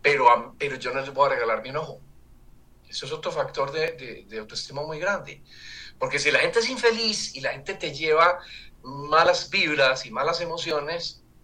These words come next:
¿tú por qué te vas a igualar con una persona así? Eso es autoestima ta-,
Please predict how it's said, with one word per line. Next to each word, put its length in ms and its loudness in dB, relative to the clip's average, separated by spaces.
¿tú 120 -10
por 140 -2
qué 100 -6
te 100 0
vas 160 2
a 40 0
igualar 300 -2
con 120 -8
una 120 -10
persona 320 -10
así? 320 -12
Eso 220 -2
es 100 -4
autoestima 640 -10
ta-, 120 -12